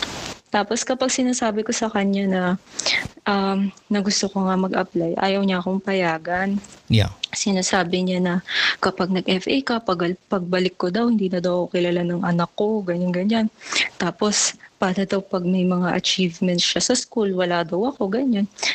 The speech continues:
Speaker 1: Tapos yung Sunday na family day dapat, wala din daw ako. Yung mga ganun. Tapos, naiiyak ako.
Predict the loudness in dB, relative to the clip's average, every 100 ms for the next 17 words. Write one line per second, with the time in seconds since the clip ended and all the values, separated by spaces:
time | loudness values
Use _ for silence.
0 | -4 -2 -2 0 2 2 0 0 0 0
1 | 0 0 0 -2 0 0 0 0 -2 0
2 | -2 0 -2 -2 -4 -6 -6 -2 0 2
3 | 0 -2 0 0 0 0 0 -2 -2 -8
4 | -8 -2 0 2 2 0 0 -2 -2 -4
5 | -10 -20 -6 -4 -2 -2 -2 -2 -6 -12
6 | -10 -10 -8 -8 -8 -12 -4 -2 0 0
7 | 0 -2 -4 -4